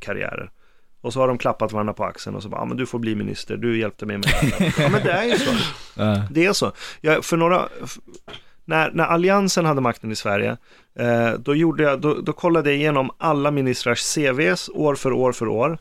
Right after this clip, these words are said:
Speaker 2: Ja.
Speaker 1: Och så gjorde jag en graf och delade in det. Hur många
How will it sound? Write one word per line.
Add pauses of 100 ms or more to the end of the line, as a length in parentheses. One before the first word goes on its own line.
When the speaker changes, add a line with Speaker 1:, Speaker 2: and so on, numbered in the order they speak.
(140)
Speaker 2:
Ja. (120)
Speaker 1:
Och
så
gjorde
jag
en
graf
och
delade
in
det.
Hur
många